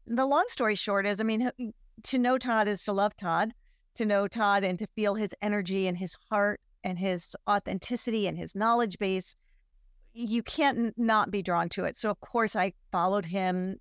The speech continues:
made some connections from some of the things that he was sending out as resources and people, um, that he knew. And in two thousand nine,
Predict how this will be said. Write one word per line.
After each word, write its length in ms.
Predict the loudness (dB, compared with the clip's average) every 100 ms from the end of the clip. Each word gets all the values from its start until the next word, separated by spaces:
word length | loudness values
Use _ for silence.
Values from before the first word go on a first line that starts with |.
| -6
made 320 | -2 -2 -4
some 260 | -4 -2
connections 800 | -2 0 0 -2 -6 -6 -4 -4
from 300 | -4 -2 -2 -2
some 160 | -2
of 80 | 0
the 80 | -2
things 300 | -2 -2 -2
that 120 | -4
he 140 | -4 -2
was 180 | -2 -2
sending 380 | 0 0 0
out 140 | 0 0
as 160 | -2
resources 680 | -4 -4 -2 -2 -2 -2 -2
and 140 | -4 -4
people, 500 | -8 -4 -2 -2 -6 _ _ _ _ -8
um, 180 | -2 0
that 160 | 0 0
he 100 | -2
knew. 460 | 0 0 0 -4 -8 _ -20 _ _ _ _ _ _ _ 0
And 460 | 4 4 4 0 -6 -4
in 160 | -2
two 200 | -2 -2
thousand 440 | 2 2 2 0 2
nine, 580 | 2 2 0 -2 -6